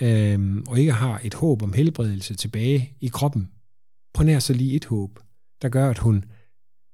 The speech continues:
laver snigeren i retning mod Jesus for at berøre ham med fingerspidsen. Så der er altså i Markus evangeliet og i Jesu forkyndelse et meget tydeligt kald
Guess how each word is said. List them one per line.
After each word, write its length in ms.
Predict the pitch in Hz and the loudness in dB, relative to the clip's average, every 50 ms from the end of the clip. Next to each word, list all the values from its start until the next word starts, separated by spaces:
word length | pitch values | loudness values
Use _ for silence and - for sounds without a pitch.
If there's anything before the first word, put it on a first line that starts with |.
| - - | -4 0
laver 240 | 123 117 127 139 | 2 4 4 4
snigeren 600 | 131 - - 131 123 139 156 151 131 107 95 107 - - | 4 2 2 4 4 6 6 4 4 2 0 -2 -4 -4
i 100 | - 123 | -4 -2
retning 400 | - - 143 143 - - 117 113 | -2 -2 -4 -2 0 2 2 4
mod 140 | 120 131 123 | 4 4 2
Jesus 320 | 110 117 135 - - 110 | 2 0 0 0 -2 -4
for 120 | - - 120 | -4 -4 -4
at 80 | 104 | -2
berøre 440 | - 113 110 - 151 160 135 95 85 - - - - - - | -2 -4 -2 0 2 2 2 0 -4 -8 -14 -20 -20 -20 -10
ham 160 | - 120 117 | -4 0 2
med 280 | 117 113 113 113 113 113 | 2 4 4 2 2 0
fingerspidsen. 800 | - - - 170 185 196 165 - - - 107 95 - - 95 - - - - - - - - - - - - - - - - - - - - - - - - - - - - - - - - - - - - - - - | 0 2 4 4 6 6 4 2 0 -2 -6 -6 -6 -6 -10 -14 -18 -20 -20 -20 -20 -20 -20 -20 -20 -20 -20 -20 -20 -20 -20 -20 -20 -20 -20 -20 -20 -20 -20 -20 -20 -20 -20 -20 -20 -20 -20 -20 -20 -20 -20 -20 -10 -4
Så 220 | - - - 190 | -2 0 2 4
der 80 | 175 185 | 4 4
er 260 | 185 180 202 226 233 | 4 4 4 6 6
altså 200 | 208 165 - 165 | 4 4 2 2
i 100 | 156 160 | 4 4
Markus 400 | 156 156 156 175 185 - - - | 6 6 6 4 2 0 -2 0
evangeliet 580 | 135 123 123 117 143 139 123 104 101 95 - - - - - - - - - - - | 2 2 2 2 2 2 2 0 -2 -6 -10 -14 -18 -20 -20 -20 -20 -20 -20 -6 0
og 120 | 139 127 | 2 4
i 120 | 127 123 143 | 4 4 4
Jesu 180 | 165 - - | 2 2 0
forkyndelse 640 | 113 - 113 113 - 156 170 143 113 98 - - 82 - - - - - - - - - - - - | -4 -4 -4 -2 2 2 4 4 4 2 -2 -4 -8 -10 -16 -20 -20 -20 -20 -20 -20 -20 -20 -12 -8
et 140 | - 135 117 | -8 -4 -2
meget 340 | 135 123 127 139 156 160 151 | 0 0 2 2 2 0 0
tydeligt 500 | - - - 131 131 147 151 131 - - | -2 -2 0 2 2 2 2 -2 -4 -8
kald 280 | - - 147 151 147 | -6 -2 0 0 0